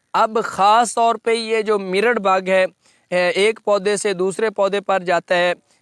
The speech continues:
ये जो है इसका हमला हो जाए तब ये मसला बन जाता है। और ये मसला पहले, जब पहले दिन आए थे तो तकरीबन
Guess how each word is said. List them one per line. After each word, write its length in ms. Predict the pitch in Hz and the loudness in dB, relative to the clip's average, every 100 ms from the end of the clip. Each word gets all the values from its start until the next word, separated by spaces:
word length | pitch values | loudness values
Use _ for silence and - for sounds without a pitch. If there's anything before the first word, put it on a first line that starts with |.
| _ | _
ये 420 | 160 160 220 262 | -18 -2 0 2
जो 140 | 247 226 | 2 0
है 260 | 208 202 196 _ _ _ - | 2 2 0 _ _ _ -8
इसका 340 | 233 - 247 | -6 0 2
हमला 360 | 202 196 208 208 | 2 0 2 2
हो 200 | 196 185 | 2 0
जाए 260 | 185 180 170 _ _ - | 0 0 -2 _ _ 0
तब 200 | 214 226 | 0 0
ये 160 | 226 | -2
मसला 340 | 214 214 214 202 | 0 -2 0 0
बन 260 | 175 180 | 0 -2
जाता 280 | 185 175 - | 0 -2 0
है। 180 | 170 165 - _ _ _ | 0 0 -4 _ _ _
और 180 | 190 208 | -2 -2
ये 240 | 208 233 | 0 -2
मसला 480 | 233 226 - 226 220 214 _ _ _ - | 0 -2 0 2 2 0 _ _ _ 0
पहले, 320 | 214 240 240 | 0 2 0
जब 200 | 214 214 | 0 0
पहले 320 | - 214 226 | 0 0 0
दिन 220 | 208 226 | -2 -2
आए 240 | 208 190 202 | 0 0 0
थे 240 | 190 208 208 | 0 -2 0
तो 120 | 202 | -4
तकरीबन 600 | 185 190 185 196 208 | -6 -6 -6 -2 -2